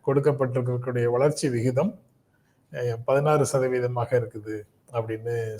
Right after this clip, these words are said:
சொல்றாரு. அ, அந்த, அந்த குரோத் எப்படி வந்ததுங்கிறத பற்றி பேச, நீங்க உங்க கருத்தை கேட்டுக்கிறேன். ஆனா, அ, இதற்கு வந்து முதலமைச்சர் தலைமையிலான தமிழ்நாடு அரசினுடைய நிதி நிர்வாக மேம்பாட்டு குழு அது வகுத்து கொடுத்த சிறப்பு கொள்கைகள்,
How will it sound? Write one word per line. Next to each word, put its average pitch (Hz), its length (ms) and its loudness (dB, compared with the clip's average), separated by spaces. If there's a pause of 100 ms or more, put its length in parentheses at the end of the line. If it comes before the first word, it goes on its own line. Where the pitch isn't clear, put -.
சொல்றாரு. 117 500 -2 (800)
அ, 113 320 -8 (380)
அந்த, 127 240 6
அந்த 135 280 8
குரோத் 170 340 12
எப்படி 185 240 10
வந்ததுங்கிறத 160 720 8
பற்றி 147 320 -2
பேச, 131 360 -2
நீங்க 123 500 -2
உங்க 120 220 -2
கருத்தை 127 340 4
கேட்டுக்கிறேன். 123 520 0 (440)
ஆனா, 143 480 4 (380)
அ, 113 320 -6 (480)
இதற்கு 160 400 12
வந்து 180 180 12
முதலமைச்சர் 214 500 12
தலைமையிலான 180 760 8
தமிழ்நாடு 175 460 6
அரசினுடைய 147 500 2
நிதி 180 320 2
நிர்வாக 175 560 6
மேம்பாட்டு 175 760 4
குழு 175 520 4 (540)
அது 139 260 2
வகுத்து 175 380 6
கொடுத்த 160 600 4
சிறப்பு 156 400 2
கொள்கைகள், 147 760 0